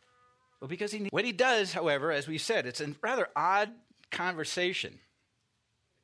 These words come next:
So we're gonna look at this conversation here. We're gonna look at this. There's no real outline. And as I said, we're just gonna take it as it flows. And there are thirteen points.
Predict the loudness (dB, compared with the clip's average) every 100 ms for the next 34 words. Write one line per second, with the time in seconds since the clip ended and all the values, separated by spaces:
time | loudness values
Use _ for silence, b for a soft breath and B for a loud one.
0 | _ b b b 0 0 0 0 2 2
1 | 0 0 -2 0 0 -2 -6 -4 -4 -2
2 | -2 -2 -2 -4 -4 -6 -4 -2 -4 -4
3 | -6 -6 -6 -6 -4 0 0 0 0 0
4 | -4 -4 -6 -6 -4 -4 -2 2 0 0
5 | B B B B -4 -4 -2 -2 -2 -2
6 | -2 -2 -4 -6 -6 -2 0 0 -2 -4
7 | -4 0 0 -2 -2 -2 -2 -4 -4 -4
8 | -4 -2 -2 -6 -14